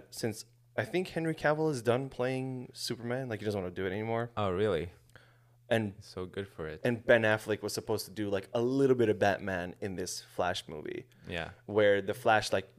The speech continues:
Speaker 1: goes back in time or
Speaker 2: Mm.
Speaker 1: something like this, or, or changes the uni-, fucking thing, and then, like, Michael Keaton Batman is now the
Speaker 2: Uh-huh.
Speaker 1: Batman in the, in the D C, in the D C universe.
Speaker 2: Ah, that's, I like that.
Speaker 1: That I really like.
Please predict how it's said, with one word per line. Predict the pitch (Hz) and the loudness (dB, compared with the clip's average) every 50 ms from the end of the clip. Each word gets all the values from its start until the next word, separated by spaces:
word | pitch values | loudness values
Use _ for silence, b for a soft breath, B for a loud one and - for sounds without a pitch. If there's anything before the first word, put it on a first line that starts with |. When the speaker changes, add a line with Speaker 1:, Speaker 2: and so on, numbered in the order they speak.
| 107 - | -16 0
Speaker 1:
goes | - 127 120 120 120 101 | 4 6 6 6 4 0
back | 101 104 95 123 117 117 113 - - | -4 2 4 6 6 6 2 -2 -4
in | 107 107 98 92 | -4 -4 -4 -4
time | - - 120 107 98 95 92 92 95 92 - _ _ _ _ _ _ _ _ _ _ - | -6 -2 0 2 2 2 0 -2 -4 -8 -12 _ _ _ _ _ _ _ _ _ _ -4
or | 98 98 123 | 0 0 2
Speaker 2:
Mm. | 107 | 2
Speaker 1:
something | - 131 117 107 110 101 | 2 0 0 0 0 0
like | 95 95 | 0 0
this, | 98 95 101 | 0 0 0
or, | 113 110 90 | 0 0 2
or | 104 101 | 0 0
changes | - - - 123 127 127 123 113 117 107 98 101 101 | 0 -2 0 2 2 2 2 0 0 -2 -2 -4 -4
the | 98 98 | -4 -4
uni-, | 101 101 104 101 101 101 98 98 87 | -4 -4 -4 -4 -2 0 0 0 0
fucking | - - 107 101 - 104 101 95 | 0 -2 -4 -4 -2 -6 -8 -6
thing, | - - 104 101 101 98 101 95 | -4 -2 -2 -2 0 -2 -4 -4
and | 90 107 104 104 | -2 -2 0 0
then, | 107 104 104 101 | -2 -2 -2 -2
like, | 101 98 95 92 - - b b b b b b - | -2 -2 -2 -2 -4 -8 b b b b b b 2
Michael | 120 123 117 - 117 110 | 4 4 4 4 2 -2
Keaton | - - 139 117 - 101 101 | -2 -4 -6 -4 -4 0 2
Batman | 101 90 - - 65 53 52 53 52 - - _ _ _ _ _ _ _ 101 107 | 2 2 0 -2 -6 -8 -8 -8 -10 -14 -20 _ _ _ _ _ _ _ -2 -2
is | 113 110 | 0 2
now | 117 113 101 101 | 4 6 6 6
the | 95 104 | 4 4
Speaker 2:
Uh-huh. | - | 4
Speaker 1:
Batman | 101 98 85 - 92 90 90 85 92 | 4 4 4 2 -2 -4 -6 -6 -6
in | 92 90 | -8 -8
the, | 95 90 90 - - | -10 -12 -12 -12 -6
in | 104 | -6
the | 101 92 | -4 -4
D | 87 101 98 | -6 -8 -8
C, | - - 98 90 87 - - _ | -8 -6 -6 -6 -8 -10 -12 _
in | 123 113 110 107 104 | -6 -2 -2 -2 -2
the | 107 | -2
D | 104 107 101 | -2 -4 -4
C | - - 95 | -4 -6 -6
universe. | 90 92 90 87 - - 60 - - - - - - _ | -6 -6 -8 -6 -6 -6 -6 -4 -4 -6 -6 -6 -6 _
Speaker 2:
Ah, | 120 147 196 185 113 80 | -4 -4 -2 -2 -4 -4
that's, | 78 - - - - - - | -6 -6 -8 -10 -12 -16 -14
I | - 82 | -12 -10
like | 82 95 123 - - - | -8 -8 -8 -10 -6 -6
that. | 110 82 62 - - _ _ _ 113 | -4 -4 -4 -6 -10 _ _ _ 4
Speaker 1:
That | 110 143 - - | 6 6 8 8
I | 120 107 | 8 6
really | 110 113 117 127 147 151 113 92 78 | 6 4 4 6 6 6 6 4 2
like. | 60 53 53 50 - - - | 0 -2 -2 -4 -6 -12 -18